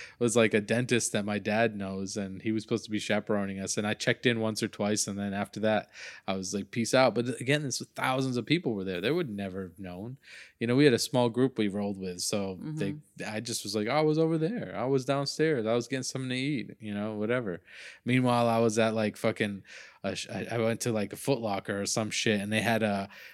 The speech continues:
Speaker 1: <laughs> it was a Los Angeles jersey, funny enough. I wanted it so bad. It was a, it was a baseball jersey with the black with the L A on it, not like Dodgers with blue and
Speaker 2: Mm-hmm.
Speaker 1: gray. And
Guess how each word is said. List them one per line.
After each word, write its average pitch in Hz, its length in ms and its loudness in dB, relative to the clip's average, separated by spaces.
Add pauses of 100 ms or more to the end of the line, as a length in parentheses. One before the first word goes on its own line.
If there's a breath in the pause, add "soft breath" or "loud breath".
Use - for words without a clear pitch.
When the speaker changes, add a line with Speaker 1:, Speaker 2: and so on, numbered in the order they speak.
(100)
Speaker 1:
<laughs> - 300 0
it 143 140 10
was 160 160 8
a 139 60 8
Los 127 300 6
Angeles 131 480 4
jersey, 110 420 0
funny 113 320 0
enough. 104 460 -2 (380 loud breath)
I 107 100 4
wanted 123 340 6
it 110 140 0
so 120 220 6
bad. 113 300 6
It 104 40 2
was 101 200 0
a, 101 200 0
it 113 80 -6
was 104 160 -4
a 98 40 -6
baseball 120 480 4
jersey 117 480 2
with 117 140 0
the 98 140 -2
black 110 400 0
with 110 120 0
the 104 120 -4
L 107 220 -2
A 113 180 2
on 120 200 2
it, 131 220 -2 (340 loud breath)
not 113 160 -2
like 113 180 0
Dodgers 110 540 0
with 101 160 -12
blue 107 200 4
and 95 120 0
Speaker 2:
Mm-hmm. - 20 -4
Speaker 1:
gray. 110 340 0 (540 soft breath)
And 113 580 -2